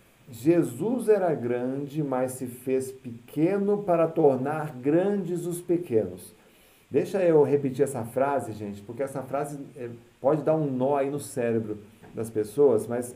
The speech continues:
presta atenção. "Jesus era grande, filho de Deus, mas ele se fez pequeno para tornar grandes os pequenos." Olha que linda essa,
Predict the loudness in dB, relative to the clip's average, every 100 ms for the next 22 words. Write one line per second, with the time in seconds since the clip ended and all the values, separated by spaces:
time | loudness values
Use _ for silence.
0 | -4 0 0 -2 -4 -4 -4 -8 -8 -16
1 | _ _ _ -20 _ _ _ -2 2 2
2 | 4 4 4 4 4 4 2 -6 -12 -20
3 | -20 _ _ -20 -12 -8 -8 -8 -2 0
4 | 0 -4 -12 -20 _ _ _ _ _ _
5 | -4 -2 2 0 0 -6 -6 -2 -2 -2
6 | -8 -8 2 6 6 4 0 -2 -8 -18
7 | -20 _ _ _ _ -2 -2 0 2 2
8 | 2 -2 -4 -4 -6 -10 -2 4 6 6
9 | 4 -2 -4 -4 -6 -6 -4 -6 -6 -8
10 | -8 -8 -10 -16 -20 _ _ _ _ _
11 | _ _ _ -10 -8 -8 -6 -4 -2 -2
12 | -2 -4 -6